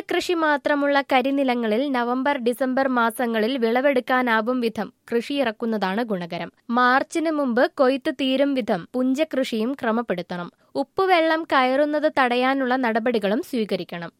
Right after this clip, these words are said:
ഇഷ്ടം ഉമ. വിളവെത്താൻ നൂറ്റിയിരുപത് ദിവസം വരെ വേണ്ടിവരുന്ന ഉമ വിത്താണ് കുട്ടനാട്ടിൽ ഉപയോഗിക്കുന്നത്. രണ്ടാം കൃഷിയിൽ മൂപ്പെത്താൻ നൂറ്റിനാൽപത് ദിവസം വരെ വേണ്ടിവരും. മൂപ്പ് കുറഞ്ഞ പുതിയ ഇനം ഉപയോഗിച്ചാൽ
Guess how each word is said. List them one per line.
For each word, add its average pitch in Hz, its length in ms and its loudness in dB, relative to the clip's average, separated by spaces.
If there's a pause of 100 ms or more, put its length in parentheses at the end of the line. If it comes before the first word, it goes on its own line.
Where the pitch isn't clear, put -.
ഇഷ്ടം 330 420 -2 (140)
ഉമ. 202 180 -2 (240)
വിളവെത്താൻ 339 760 2
നൂറ്റിയിരുപത് 302 760 -2
ദിവസം 294 420 0
വരെ 277 200 0
വേണ്ടിവരുന്ന 233 640 0 (100)
ഉമ 254 320 2
വിത്താണ് 247 500 0
കുട്ടനാട്ടിൽ 247 680 -2
ഉപയോഗിക്കുന്നത്. 180 800 -6 (260)
രണ്ടാം 226 440 2
കൃഷിയിൽ 262 420 -4
മൂപ്പെത്താൻ 233 640 0
നൂറ്റിനാൽപത് 269 720 -2
ദിവസം 233 440 -2
വരെ 208 220 -2
വേണ്ടിവരും. 185 520 -4 (100)
മൂപ്പ് 311 360 -2
കുറഞ്ഞ 320 440 0
പുതിയ 294 400 0
ഇനം 277 320 -2
ഉപയോഗിച്ചാൽ 240 640 0